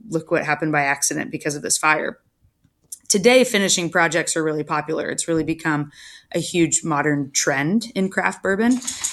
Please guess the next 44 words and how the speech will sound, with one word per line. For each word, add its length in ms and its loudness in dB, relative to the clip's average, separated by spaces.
And 340 4
because 380 2
that's 180 2
part 220 2
of 60 2
our 100 2
history, 640 2
you 100 -2
know, 160 0
we 140 0
wanted 300 0
to 100 -6
do 160 -2
a 60 0
finishing 440 -4
project 640 -4
that 300 -4
double 240 2
barreled 480 2
in 160 2
a, 260 0
a 40 -6
second 440 -2
new 340 0
charred 500 -2
oak 240 -6
cask. 480 0
And 380 6
we 100 8
wanted 240 6
to 80 2
kind 260 2
of 300 0
pay 160 2
homage 480 2
to 220 0
the 100 0
fire 540 2
story 560 2
by 260 -4
extra 460 -4
charring 480 -2
that 180 -6
barrel 380 0